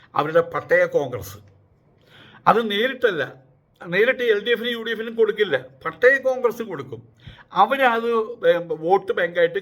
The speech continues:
കയ്യിൽ വെക്കും. അവർ എൽ ഡി എഫിനുണ്ട്, യു ഡി എഫിനുണ്ട്. എൽ ഡി എഫ് വന്നാൽ എൽ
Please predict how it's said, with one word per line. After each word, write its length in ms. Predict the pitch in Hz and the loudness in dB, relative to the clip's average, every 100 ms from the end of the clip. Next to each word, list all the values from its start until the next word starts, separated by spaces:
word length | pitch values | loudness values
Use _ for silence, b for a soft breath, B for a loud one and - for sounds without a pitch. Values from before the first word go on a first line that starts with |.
| 196 | -4
കയ്യിൽ 300 | 139 156 160 127 | -6 -4 -6 -6
വെക്കും. 240 | - - - _ _ B B B | -10 -20 -20 _ _ B B B
അവർ 120 | 165 196 190 | 4 4 2
എൽ 80 | 185 190 | 2 0
ഡി 60 | 220 | -2
എഫിനുണ്ട്, 320 | 214 233 208 190 | -2 -8 -8 -6
യു 80 | 175 | -4
ഡി 40 | 208 | -2
എഫിനുണ്ട്. 380 | 180 180 151 120 - _ _ b b b 170 | -4 -6 -10 -12 -18 _ _ b b b 0
എൽ 60 | 196 220 | 0 2
ഡി 60 | 240 | 0
എഫ് 100 | 233 | 0
വന്നാൽ 200 | 214 247 | 0 4
എൽ 60 | 214 | 2